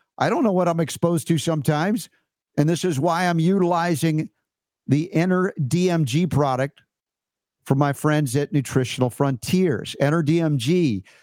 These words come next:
They have a liquid, but I travel with the lozenges so that no matter what,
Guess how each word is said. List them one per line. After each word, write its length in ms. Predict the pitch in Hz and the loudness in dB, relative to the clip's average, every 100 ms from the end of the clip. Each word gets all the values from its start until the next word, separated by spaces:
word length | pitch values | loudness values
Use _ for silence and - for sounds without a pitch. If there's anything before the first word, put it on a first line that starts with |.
| - | -2
They 80 | |
have 160 | 139 156 | 0 0
a 40 | |
liquid, 480 | 139 135 180 214 220 | 0 0 0 0 0
but 120 | 151 | 0
I 100 | 135 | 0
travel 420 | 151 - 175 170 170 | -2 0 0 0 0
with 120 | 165 | 0
the 100 | 147 | 0
lozenges 720 | 151 170 156 147 110 113 120 | 0 0 0 -2 0 -2 -2
so 140 | 135 | -4
that 160 | 127 - | -4 -4
no 60 | |
matter 280 | 131 143 165 | 0 0 2
what, 380 | 151 180 147 - | 2 2 0 -4